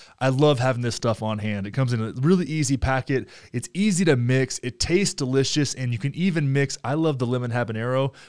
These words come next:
with, um, with tequila. Make a little, you know, a little healthy, like a little healthy margarita, like a little skinny margarita, like the basic bitch that I am. But I love this stuff. I, I cannot rave about it enough. I drink it at least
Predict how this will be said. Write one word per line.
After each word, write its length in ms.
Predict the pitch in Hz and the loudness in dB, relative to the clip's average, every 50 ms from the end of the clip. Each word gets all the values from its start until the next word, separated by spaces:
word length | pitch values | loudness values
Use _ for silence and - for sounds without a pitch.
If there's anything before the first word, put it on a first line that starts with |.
| - - | -18 -8
with, 360 | - 117 123 120 117 107 - | -2 2 2 2 2 2 0
um, 540 | 120 117 113 107 104 101 98 98 101 95 - - _ - | 0 0 2 2 0 0 -2 -4 -4 -8 -10 -14 _ -16
with 420 | 127 117 127 120 113 104 - - _ _ | -6 -2 0 0 0 -2 -6 -12 _ _
tequila. 520 | - - - - 135 120 73 62 - - - _ - | -12 -12 -8 -6 -6 -6 -6 -8 -10 -12 -14 _ -10
Make 140 | 123 113 127 | -6 -4 -2
a 40 | |
little, 240 | 131 135 139 135 135 | 0 0 0 0 0
you 120 | 147 170 147 | 2 2 2
know, 160 | 120 113 120 | 2 0 0
a 20 | |
little 240 | 135 151 165 165 151 | 0 0 0 0 2
healthy, 300 | 135 160 156 147 - 156 | 2 2 2 2 0 -2
like 140 | 160 156 - | -2 -2 -2
a 20 | |
little 180 | 185 214 214 190 | -2 0 2 2
healthy 240 | 175 208 202 208 202 | 2 2 0 0 -2
margarita, 400 | 196 202 196 190 214 214 196 147 | -2 -2 -2 -4 -4 -2 0 0
like 140 | 135 135 | 0 0
a 20 | 160 | 0
little 100 | 180 185 | -2 -2
skinny 280 | - - - 185 180 | -2 -2 -2 -2 0
margarita, 400 | 175 185 185 160 165 175 175 156 | 0 0 0 0 0 0 0 2
like 140 | 131 127 - | 0 0 0
the 60 | - | -2
basic 300 | 117 139 143 139 - 143 | -2 -2 -2 -2 -2 -2
bitch 220 | 123 151 147 139 - | -2 -2 -2 -2 -2
that 140 | 139 131 135 | -2 0 0
I 100 | 131 131 | 0 0
am. 320 | 135 151 143 104 95 - - - - - - - | 0 -2 -2 -2 -4 -6 -10 -14 -20 -20 -12 -4
But 100 | - 131 | 0 2
I 40 | 143 | 2
love 260 | 143 135 143 135 120 | 4 6 4 4 4
this 160 | 117 131 107 - | 4 2 2 2
stuff. 320 | - 139 127 120 95 - | 2 4 4 2 2 0
I, 160 | - 123 131 - | -2 -2 -2 0
I 140 | - 127 131 | -2 -2 -2
cannot 560 | - - 135 135 139 135 131 127 123 - 120 | 0 0 0 0 2 2 0 0 0 0 0
rave 220 | 120 131 127 120 | 0 2 2 2
about 260 | 117 113 113 110 110 110 | 2 2 2 2 2 2
it 140 | 110 - | 0 -2
enough. 340 | 107 110 113 120 117 110 - | -2 -2 0 2 2 0 0
I 80 | 110 117 | -2 -4
drink 240 | 107 - 127 113 - | -2 -2 -2 -2 -2
it 60 | 113 | -2
at 80 | 107 | -2
least 500 | 104 120 123 131 151 170 170 - - - | 0 0 2 4 4 4 4 2 0 -4